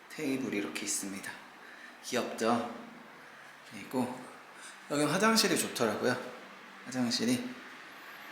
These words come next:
짠. 저 온다고 이렇게 꽃물을 받아놨어요. 너무 귀엽지 않아요?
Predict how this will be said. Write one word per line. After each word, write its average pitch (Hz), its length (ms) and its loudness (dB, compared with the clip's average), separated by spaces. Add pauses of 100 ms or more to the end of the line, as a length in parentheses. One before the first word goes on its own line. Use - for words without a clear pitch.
(360)
짠. 123 600 0 (1400)
저 135 100 8
온다고 123 720 12
이렇게 117 200 6
꽃물을 165 680 8
받아놨어요. - 600 2 (1120)
너무 117 220 4
귀엽지 110 360 6
않아요? 101 240 8